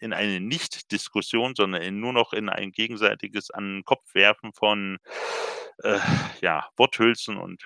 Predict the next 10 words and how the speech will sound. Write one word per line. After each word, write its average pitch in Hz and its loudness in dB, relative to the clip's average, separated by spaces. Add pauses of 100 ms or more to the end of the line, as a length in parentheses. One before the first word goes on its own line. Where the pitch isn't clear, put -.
Plattitüden, 101 -2
ja 95 2
gut, 98 -6
dann 87 0
hat 107 0
sie 101 2
auch 104 0
keinen 85 -6
Sinn 78 -6
mehr. 73 -8